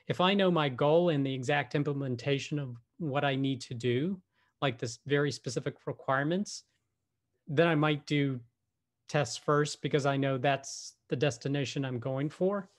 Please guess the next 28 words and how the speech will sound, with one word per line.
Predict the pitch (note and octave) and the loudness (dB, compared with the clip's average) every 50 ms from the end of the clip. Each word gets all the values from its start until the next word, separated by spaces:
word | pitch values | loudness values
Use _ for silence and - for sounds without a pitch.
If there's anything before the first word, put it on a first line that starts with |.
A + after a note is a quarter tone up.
| - - - - - _ | -20 -20 -20 -20 -20 _
So, | - - E3+ D3+ | 0 2 4 6
like, | D3+ D3+ C#3 B2 - - _ _ _ _ - | 6 4 2 0 -2 -14 _ _ _ _ 0
if | - D3 - D3+ | 0 0 2 2
I'm | D#3 D3+ D3 D3 C3 - _ _ _ | 2 2 2 0 0 -4 _ _ _
developing | - D#3 C3+ D#3 D3+ D3+ D3 D3 - C#3+ C#3+ C#3 | -2 2 2 4 4 4 2 2 2 2 2 2
and | C3+ | 0
working | B2+ C#3+ C3+ B2 - D3 C#3 | 0 -2 -2 0 0 0 0
on | C3+ C3+ C3+ C3 | 0 0 -2 -2
my | C3 C3 C3 C3 | -4 -4 -4 -4
own | C3 C3 B2 | -4 -4 -6
product, | A#2 - - F#3 F#3+ F3 D3 C3+ A#2 A#2 | -8 -6 -4 -2 -2 0 -2 -2 -2 -2
I | C#3+ B2+ | -2 -2
might | B2+ C3 C#3+ C3+ A#2 | -2 -4 -4 -8 -6
do | - C#3 C#3 D3 | -4 -2 0 2
that. | E3+ F#3 F#3+ G#3 A#3 - _ _ _ _ _ _ _ _ _ - - | 2 0 0 -4 -6 -12 _ _ _ _ _ _ _ _ _ -4 0
Um, | C#3 C3+ C3+ C3+ C3+ C3+ C3 C3 B2+ - _ _ _ _ _ _ _ _ _ _ _ _ _ _ _ _ _ _ _ _ _ _ _ _ _ _ _ _ | 2 2 2 2 0 0 -2 -4 -6 -10 _ _ _ _ _ _ _ _ _ _ _ _ _ _ _ _ _ _ _ _ _ _ _ _ _ _ _ _
excuse | - - - G#3+ D3+ | -12 -2 -2 0 0
me, | C#3 A#2+ A#2 A#2+ - | 0 -2 -2 -6 -6
let | - D#3 | -2 -2
me | C#3+ A#2+ | -2 -2
take | - C#3 A#2 | -2 -4 -4
a | A#2+ | -4
step. | A2+ - D#3 G3 D4 B3 A#3+ A#3 G#3 | -6 -8 -10 -12 -10 -12 -12 -10 -6
I, | F#3 E3 E3 G#3 | -4 -2 -2 0
I | D#3+ | 2
meant | D3 D#3 D#3+ C#3 | 4 4 4 2
to | D3 A#2+ | 0 -2
say, | - D#3 C#3+ C3+ B2 A#2 | 0 0 0 0 0 -4